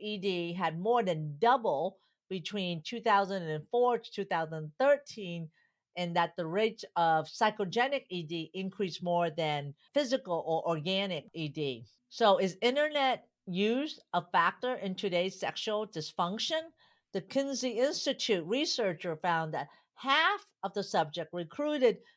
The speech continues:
from bars and bathhouses where video pornography was omnipresent were unable to achieve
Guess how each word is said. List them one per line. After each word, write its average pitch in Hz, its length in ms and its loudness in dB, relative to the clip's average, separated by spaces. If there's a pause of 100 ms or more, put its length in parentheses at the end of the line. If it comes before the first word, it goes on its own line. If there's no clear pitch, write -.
from 170 200 -4
bars 185 580 6
and 170 220 -4
bathhouses 160 1080 0 (300)
where 170 340 0
video 208 380 2
pornography 196 760 0
was 156 420 0 (180)
omnipresent 196 1040 2 (560)
were 190 280 4
unable 240 680 2
to 240 160 -4
achieve 208 640 -4